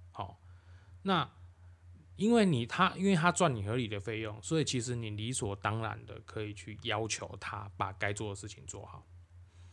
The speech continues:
哦，例如说施工完了，就是要把场地做一个整洁，然后，啊，你请的工人不可以在我的厝边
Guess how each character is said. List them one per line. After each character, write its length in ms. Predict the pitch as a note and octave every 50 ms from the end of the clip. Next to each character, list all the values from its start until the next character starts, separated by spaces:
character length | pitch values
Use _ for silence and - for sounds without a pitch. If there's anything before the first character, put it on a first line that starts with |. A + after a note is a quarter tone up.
| - - - - -
哦， 140 | A2 G#2+ A#2
例 100 | C#3+ C#3+
如 180 | B2+ B2 A#2+
说 180 | A#2+ - C3 B2+
施 220 | B2+ - - D3+
工 220 | D3+ D3 C#3+ D3+ C#3+
完 180 | A#2 G#2+ G#2+
了， 340 | A2 A2 G#2+ G2 - - - - -
就 120 | - C#3 B2
是 100 | - C#3
要 80 | B2+
把 220 | B2 - G#2 G#2 G2+
场 260 | - G#2 G#2 G2+ G2+
地 160 | A2 A2 G#2+
做 220 | G#2 - A2+ A2
一 40 | A2 G2+
个 120 | G#2+ G#2
整 280 | G#2 - F#2+ F#2 G2+ G2+
洁， 300 | - G2 - - - -
然 120 | - G#2 G2
后， 300 | F#2+ A#2 A2+ G#2 G#2 G#2 - - - - - - - - - - - - - - -
啊， 120 | - B2
你 260 | C3+ D3 D3+ D3 D#3+ D#3+
请 180 | - - B2+ A2+
的 100 | G#2+ G#2+
工 200 | G#2 A2 A2 A#2
人 120 | G#2+ F#2+ G2
不 60 | G2+
可 60 | G2+
以 40 | G2+
在 120 | F#2+ C3
我 340 | B2+ B2 - G#2+ G#2+ A#2 B2
的 60 | A#2+
厝 180 | A2 - - A2
边 120 | G2 G2